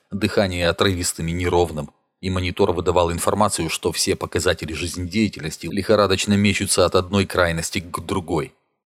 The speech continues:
Дабни находился в реанимационном отделении, предназначенном для самых тяжело больных, самых искалеченных пациентов.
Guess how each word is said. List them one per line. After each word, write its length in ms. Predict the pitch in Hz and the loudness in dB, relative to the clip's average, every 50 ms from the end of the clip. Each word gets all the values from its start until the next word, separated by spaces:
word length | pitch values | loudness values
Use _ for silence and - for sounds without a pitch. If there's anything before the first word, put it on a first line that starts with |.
| _ _ | _ _
Дабни 640 | - - - 107 110 110 107 110 110 107 107 98 82 - | -12 -6 -4 -4 -2 -2 0 2 4 4 4 2 0 -2
находился 600 | - 98 95 - - 101 92 98 101 - - 101 | -2 -2 0 0 0 0 0 0 0 2 2 0
в 60 | 87 | 2
реанимационном 960 | 92 92 95 95 95 98 98 95 95 92 - - 101 98 95 92 92 90 92 | 2 2 2 4 4 2 2 2 2 0 2 4 4 4 4 4 2 2 2
отделении, 560 | 92 95 92 95 101 101 104 101 98 95 95 | 2 2 2 2 4 4 4 4 4 2 0
предназначенном 760 | - 92 92 87 90 92 90 92 95 92 - - 92 92 92 90 | 0 -2 -4 -2 0 0 0 2 2 0 0 0 -2 -4 -4 0
для 140 | 85 95 | 0 0
самых 380 | 87 - 110 101 90 87 - - | 2 4 2 2 2 0 -2 -2
тяжело 360 | - - 85 92 92 90 90 | -2 0 0 2 2 2 4
больных, 440 | 82 90 90 90 101 101 92 - - | 4 2 2 2 0 -2 -2 -2 -4
самых 500 | - - - - 139 123 107 98 - - | -4 -2 0 2 2 2 0 -2 -2 -2
искалеченных 720 | - - - - - - 80 82 165 - - 78 156 - - | -4 -4 -2 0 0 0 0 0 -2 -2 -4 -4 -6 -4 -4
пациентов. 640 | - 165 - - - - 110 117 110 - - - | -4 -2 -2 -4 -4 -6 -8 -10 -14 -20 -20 -20